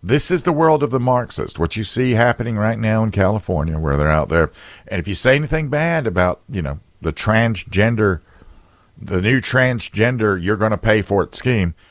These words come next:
you might get in trouble. It was, you know, this is all, this is all about keeping people down, demoralizing them.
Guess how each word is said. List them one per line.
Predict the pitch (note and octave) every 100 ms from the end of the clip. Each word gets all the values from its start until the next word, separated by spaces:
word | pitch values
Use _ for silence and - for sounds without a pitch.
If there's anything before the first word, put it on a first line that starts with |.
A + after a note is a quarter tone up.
| _
you | - A2+
might | B2+ E3+ F3+
get | G2 B2+
in | C3+ C#3
trouble. | - E3+ D#3+ - - - - - - - - - - - - - - - - - _ - - _ - - - - _ _ _ _ _ - - _ _ _ _ _ - -
It | F2+ F#2
was, | E2 D#2+ - -
you | D#2+
know, | C#2 - -
this | F2 F#2
is | E2+
all, | - F2+ A#2
this | G2 E2+
is | E2+
all | D#2+ G2+ A#2+ C3 C3 B2 G#2 - _ _ _ _ _ - - - _ _ _ _ _ _ _ -
about | F2+ G#2 A2
keeping | - A#2 A2+ A#2
people | A2+ A2+ G2
down, | F2 C2+ C2+ - - _ _ _ _ _ _ - _ -
demoralizing | C#2+ E2+ E2+ D2 C2+ C#2 C#2+
them. | C#2